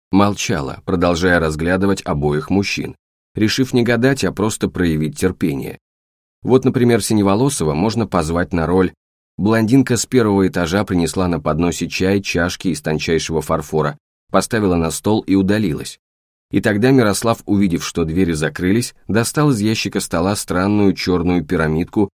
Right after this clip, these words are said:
с изображением на одной из граней белки, грызущей орехи, и поставил на стол. «Телька,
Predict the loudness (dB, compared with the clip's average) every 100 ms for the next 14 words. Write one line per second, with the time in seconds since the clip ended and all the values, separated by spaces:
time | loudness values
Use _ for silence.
0 | _ -8 -2 2 2 2 2 2 2 2
1 | 2 2 2 2 0 0 2 2 2 0
2 | 0 0 -4 -4 -2 0 0 0 -2 -4
3 | -2 0 0 -4 -10 -14 _ _ -4 0
4 | 0 0 -2 0 0 0 -4 -8 -10 -14
5 | _ _ _ _ _ _ _ _ 2 2
6 | -2 -10